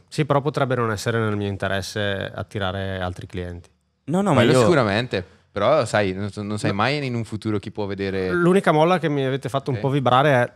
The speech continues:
Speaker 1: l'aiutare le altre persone, eventualmente.
Speaker 3: Ok.
Speaker 1: Perché non mi interessa trovare altri clienti.
Speaker 3: Eh, però magari qu-, un, un atleta della Madonna, non so, che,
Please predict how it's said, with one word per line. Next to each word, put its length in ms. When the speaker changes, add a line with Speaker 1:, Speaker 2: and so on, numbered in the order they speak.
Speaker 1:
l'aiutare 480
le 60
altre 200
persone, 440
eventualmente. 680
Speaker 3:
Ok. 280
Speaker 1:
Perché 220
non 100
mi 60
interessa 400
trovare 480
altri 440
clienti. 640
Speaker 3:
Eh, 100
però 140
magari 240
qu-, 160
un, 320
un 80
atleta 380
della 220
Madonna, 500
non 100
so, 140
che, 420